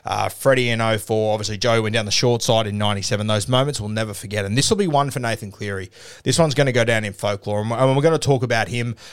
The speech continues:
a little bit more as the week goes on when we get to, um, Clive Churchill chat and all that sort of stuff and his performance in general. But these are the sort of moments that we're never gonna forget. And this is what can elevate him to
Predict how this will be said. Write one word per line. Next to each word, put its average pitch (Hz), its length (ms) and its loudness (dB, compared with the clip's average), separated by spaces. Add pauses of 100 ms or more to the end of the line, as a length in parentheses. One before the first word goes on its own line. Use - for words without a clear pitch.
a 110 80 -2
little 131 220 4
bit 110 160 -2
more 113 320 0
as 104 160 -2
the 104 100 -8
week 110 240 0
goes 104 240 -2
on 107 200 -2
when 104 120 -4
we 101 80 -4
get 104 280 -6
to, 110 380 0 (280)
um, 107 500 0
Clive 113 320 2
Churchill 110 380 0
chat 104 320 0
and 101 100 -6
all 120 120 2
that 117 180 2
sort 110 160 -2
of 90 60 -4
stuff 104 260 -2
and 92 80 -12
his 107 120 -4
performance 104 560 -2
in 98 80 -6
general. 98 320 -2
But 160 280 -10 (360)
these 139 300 2
are 175 60 -2
the 175 80 0
sort 170 240 4
of 123 60 0
moments 120 360 0
that 117 80 -2
we're 107 80 -2
never 107 300 0
gonna 101 200 -4
forget. 98 320 -8
And 98 140 -6
this 131 160 0
is 151 140 -4
what 135 240 2
can 123 120 -4
elevate 104 460 0
him 110 220 -4
to - 80 -8